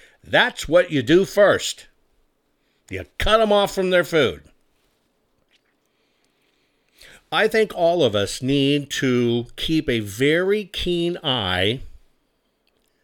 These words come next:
as to what's going on. We need to start connecting the dots a little bit more. We need to start helping our neighbors and our loved ones understand.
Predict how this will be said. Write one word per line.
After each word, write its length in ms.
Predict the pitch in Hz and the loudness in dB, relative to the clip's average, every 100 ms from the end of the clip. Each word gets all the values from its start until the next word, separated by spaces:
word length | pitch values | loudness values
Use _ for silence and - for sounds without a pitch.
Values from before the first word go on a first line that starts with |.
| _ _ - - - _ | _ _ -20 -20 -20 _
as 260 | 135 139 - | 0 0 -2
to 160 | - | -4
what's 440 | 123 107 135 165 - | -2 0 0 0 -8
going 500 | 123 139 147 139 151 | -2 0 2 -2 -2
on. 340 | 127 101 73 - - - - - - - - - - - _ _ _ _ _ _ _ _ _ _ _ _ _ _ _ _ | -4 -4 -8 -16 -18 -16 -16 -18 -20 -20 -20 -20 -20 -20 _ _ _ _ _ _ _ _ _ _ _ _ _ _ _ _
We 180 | 131 139 | 0 2
need 320 | 143 202 208 | 2 0 -2
to 80 | 208 | -6
start 360 | - 185 180 - | -4 -2 -2 0
connecting 580 | 160 151 175 - 190 | -2 0 -2 -4 -4
the 100 | 165 | -4
dots 380 | 147 143 139 135 | -4 -2 -2 -4
a 60 | 135 | -4
little 260 | 131 139 | 0 0
bit 200 | 135 151 | 0 -2
more. 240 | 135 110 104 | -2 -2 -2
We 160 | 117 131 | -2 0
need 320 | 151 214 214 | 0 -2 -6
to 80 | 208 | -10
start 340 | - 185 185 | -2 0 -2
helping 480 | - 160 160 170 160 | -2 -4 -4 -4 -4
our 140 | 127 | -4
neighbors 560 | 123 143 165 175 175 - | 0 0 -2 -4 -4 -4
and 100 | 151 | -4
our 140 | 147 | -2
loved 260 | 139 147 135 | 0 -2 0
ones 280 | 123 113 - - | -2 -2 -6 -6
understand. 720 | 143 147 147 - 170 117 | -4 -2 -6 -2 -2 -2